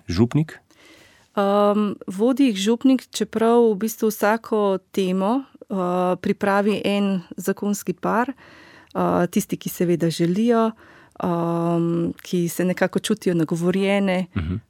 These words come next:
Speaker 2: uh, pa potem pač, um, dajo nekaj izhodišč, potem pa v-, vsak izmed udeležencev, kdor pač želi,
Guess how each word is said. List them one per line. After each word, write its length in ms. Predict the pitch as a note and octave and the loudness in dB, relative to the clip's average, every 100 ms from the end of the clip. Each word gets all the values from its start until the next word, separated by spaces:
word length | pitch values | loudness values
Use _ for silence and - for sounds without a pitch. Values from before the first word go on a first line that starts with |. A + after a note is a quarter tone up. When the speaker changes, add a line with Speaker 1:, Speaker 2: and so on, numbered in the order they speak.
| - | -8
Speaker 2:
uh, 280 | E3+ E3 D#3+ | -6 -4 -4
pa 140 | E3+ | -6
potem 500 | - F3 F#3 F3 F3 | -6 -4 -2 0 -2
pač, 400 | F3+ F3 - - | -2 -4 -4 -2
um, 320 | F3 E3+ E3 | -2 0 0
dajo 260 | E3 F#3 F#3+ | 2 2 4
nekaj 300 | G3 G3+ G#3 | 2 2 0
izhodišč, 840 | F#3 - G3 A#3+ C4 - - - - | 0 -2 0 2 0 -2 -8 -8 -6
potem 380 | G#3+ A3+ G#3+ | -4 0 0
pa 400 | G#3 G#3 G3 F#3+ | 2 2 4 4
v-, 240 | F#3 F3 - _ _ | 2 0 -4 _ _
vsak 640 | - G3 - G3+ G3 - - | -6 -4 2 2 2 -4 -4
izmed 360 | G3 F#3+ F#3 | -2 -2 -4
udeležencev, 680 | F3+ G3+ G#3 A3 G3+ G3 F#3+ | 0 0 2 2 0 0 -2
kdor 580 | F#3 E3+ G3 F#3 F#3 F#3 - | -2 0 2 2 0 -6 -6
pač 320 | E3 D3+ - | -4 -4 -2
želi, 420 | E3+ E3+ A3 G#3+ | -4 -2 -2 -2